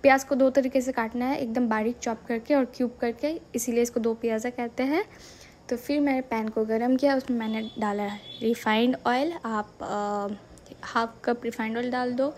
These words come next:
फिर प्याज डाल दो। जब वो ब्राउन होने लगे, उसमें डाल दो जिंजर गार्लिक पेस्ट। इसका टेस्ट बहुत ग-, अच्छा था इस जिंजर गार्लिक पेस्ट का, ये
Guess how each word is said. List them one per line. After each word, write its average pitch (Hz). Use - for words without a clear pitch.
फिर 269
प्याज 254
डाल 254
दो। 277
जब 254
वो 254
ब्राउन 240
होने 262
लगे, 226
उसमें 247
डाल 214
दो 269
जिंजर 226
गार्लिक 214
पेस्ट। 196
इसका 240
टेस्ट 254
बहुत 247
ग-, -
अच्छा 269
था 262
इस 240
जिंजर 233
गार्लिक 220
पेस्ट 220
का, 254
ये 214